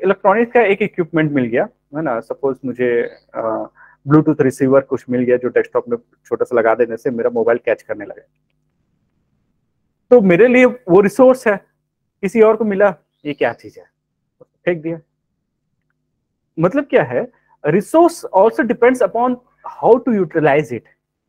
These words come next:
वैसे you have the knowledge to utilize that resource, है ना, उसी के ऊपर तो रिसोर्स है। अब मेटल कहीं जगह पे ज्यादा था, कहीं पे कम था, but if,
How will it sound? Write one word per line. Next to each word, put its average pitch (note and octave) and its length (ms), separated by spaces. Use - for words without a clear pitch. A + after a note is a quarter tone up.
वैसे G3 360
you F#3 180
have G#3+ 360
the A#3+ 160
knowledge G#3+ 340
to A#3+ 120
utilize E3+ 520
that D3+ 200
resource, A#2 480
है - 20
ना, G#3 100
उसी D#3+ 260
के G3+ 80
ऊपर G#3 160
तो A3+ 120
रिसोर्स A3 440
है। F#3+ 100
अब F#3 80
मेटल E3 340
कहीं G#3 260
जगह G3 260
पे G3 180
ज्यादा C#3+ 300
था, G3 140
कहीं E3 200
पे C3 100
कम C#3 240
था, A2+ 220
but F3 140
if, F3 200